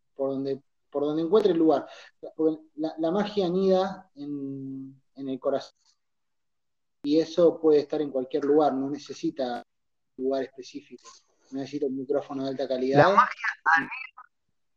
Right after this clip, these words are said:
Speaker 1: En el cor-, o
Speaker 2: La
Speaker 1: anida
Speaker 2: magia
Speaker 1: o no
Speaker 2: anida en
Speaker 1: anida.
Speaker 2: el corazón de las personas. Uh, yoga.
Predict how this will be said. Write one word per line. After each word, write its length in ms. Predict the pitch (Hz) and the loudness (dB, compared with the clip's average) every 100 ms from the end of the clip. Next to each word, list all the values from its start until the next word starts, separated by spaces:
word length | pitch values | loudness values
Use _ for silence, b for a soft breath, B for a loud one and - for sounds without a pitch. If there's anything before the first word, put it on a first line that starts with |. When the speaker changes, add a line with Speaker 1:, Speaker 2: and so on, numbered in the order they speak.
| - - - - - - _ _ _ _ _ _ _ _ _ _ _ _ _ _ _ _ _ _ _ _ _ | -20 -20 -16 -14 -12 -14 _ _ _ _ _ _ _ _ _ _ _ _ _ _ _ _ _ _ _ _ _
Speaker 1:
En 120 | 135 | -10
el 80 | 139 | -6
cor-, 160 | 147 - _ _ _ _ | -4 -6 _ _ _ _
o 180 | - 127 | -8 4
Speaker 2:
La 80 | 160 | 8
Speaker 1:
anida 140 | 190 247 240 | 10 10 8
Speaker 2:
magia 60 | |
Speaker 1:
o 40 | 180 | 8
no 40 | |
Speaker 2:
anida 120 | 170 233 | 6 6
en 60 | |
Speaker 1:
anida. 120 | 170 156 | 6 4
Speaker 2:
el 60 | |
corazón 340 | - - - 240 | 2 0 2 6
de 60 | 156 | 6
las 100 | 147 | 4
personas. 1500 | - - - - - _ _ _ _ _ _ _ _ _ _ _ _ _ _ _ _ _ _ _ _ - | -2 -10 -10 -12 -16 _ _ _ _ _ _ _ _ _ _ _ _ _ _ _ _ _ _ _ _ 8
Uh, 160 | 202 | 8
yoga. 520 | - 190 175 127 123 | 10 10 10 10 6